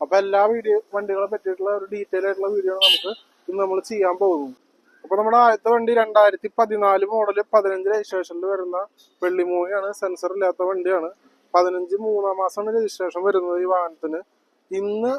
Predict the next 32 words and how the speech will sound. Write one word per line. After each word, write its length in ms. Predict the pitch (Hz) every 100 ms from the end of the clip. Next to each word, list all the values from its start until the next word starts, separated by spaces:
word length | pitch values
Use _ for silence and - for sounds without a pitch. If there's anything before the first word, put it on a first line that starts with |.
| - _ _ -
നമ്മൾ 200 | 175 180
വീഡിയോ 260 | 208 190
ചിലപ്പോ 220 | 208 208 220
രണ്ടു 240 | 226 226
ദിവസം 280 | 214 208 226
കഴിഞ്ഞിട്ടായിരിക്കും 420 | 220 214 214 208
നമ്മൾ 180 | 202 220
കാണുന്നത്. 320 | 196 180 185 -
പുതിയ 220 | 196 196
ടെസ്റ്റ് 420 | 202 226 - -
ഒരു 120 | 226
വർഷത്തേക്കുള്ള 680 | 226 220 - 208 190 208 196
വണ്ടിയാണ്. 400 | 196 190 185 170 185 _ _ _ -
ലൈഫ് 200 | 175 180 -
ടാക്സ് 260 | 190 180 214
അടച്ചിരുന്ന 340 | 202 196 196
വണ്ടിയാണ്. 400 | 208 180 175 175 - _ _ _ -
ഇൻഷുറൻസ് 560 | 196 202 196 196 190
വരാൻ 380 | 233 220 208 208
പോകുന്ന 280 | 226 214 214
ഇൻഷുറൻസ് 540 | 220 - 190 185 -
നമുക്ക് 260 | 208 196 220 -
പുതിയത് 380 | 208 196 190 196
അടച്ചിട്ട് 420 | 208 - 175 202
ഈ 40 |
വണ്ടി 260 | 208 208 185
നമുക്ക് 260 | 196 185 196
കൊടുക്കാൻ 380 | 220 208 170
പറ്റുന്നതാണ്. 420 | 175 165 156 151 120 _ _ _ _ _ _ _ _ _ _ _ _ _ _ _ 190
നമ്മൾ 240 | 185 185
ചോദിക്കുന്ന 540 | - 196 185 180 175
വില 240 | 190 180